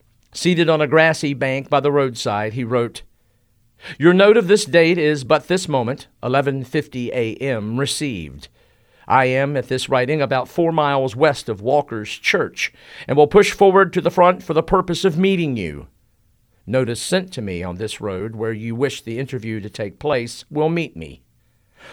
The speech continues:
The man who had forced two previous Confederate armies to surrender at Fort Donelson and Vicksburg now allowed the man who would surrender to pick the time and place.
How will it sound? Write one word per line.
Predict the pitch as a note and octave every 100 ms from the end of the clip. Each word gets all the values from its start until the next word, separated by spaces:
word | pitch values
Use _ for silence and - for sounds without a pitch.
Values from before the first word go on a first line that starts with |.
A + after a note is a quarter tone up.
| -
The | D#3+
man | F#3 G#3+ G#3+
who | F#3+
had | F3+
forced | - F3+ E3+ -
two | - G#3 G#3
previous | G#3 G3 F#3 F#3 F#3+
Confederate | - E3 - E3 F#3
armies | D#3 C3+ C3 C3 -
to | D#3
surrender | C#3 D#3 B2 F2+ F2+ G2 _ _ _ _ _
at | A2
Fort | - D#3 D3+
Donelson | D3+ D#3 F3 E3 E3 E3+
and | - D#3
Vicksburg | C3+ C#3 - G#2 F2 E2 _ _ _ _ _ _
now | - C#3 D#3+ E3
allowed | D#3+ D3+ D3+ C#3+
the | D3
man | D3+ D3 D3
who | D3
would | C#3+ C#3
surrender | - C#3 D3+ C#3+ B2+ B2+
to | D3
pick | - - - -
the |
time | B2+ - D#3 D#3+ F3+ F#3+ F3+
and | F3
place. | F3+ G3+ B2 - -